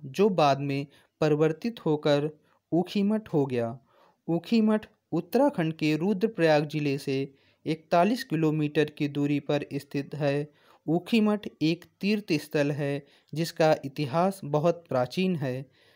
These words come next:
सर्दियों के समय और दीपावली के बाद जब केदारनाथ धाम के कपाट बंद होने से पहले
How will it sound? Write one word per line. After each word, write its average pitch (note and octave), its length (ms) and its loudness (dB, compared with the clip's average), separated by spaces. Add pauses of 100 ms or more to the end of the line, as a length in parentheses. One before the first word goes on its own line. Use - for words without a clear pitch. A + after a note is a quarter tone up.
(180)
सर्दियों F#3 500 2
के A3 180 0
समय F#3 420 -2 (240)
और D3 200 2
दीपावली F3 600 0
के D3+ 180 -2
बाद D3 340 2 (340)
जब D3+ 280 0
केदारनाथ E3+ 600 2 (240)
धाम D3 300 0
के C#3 200 -4 (500)
कपाट C#3+ 440 0
बंद G#3 200 4
होने E3 300 2
से D3 200 -4
पहले C#3+ 420 -2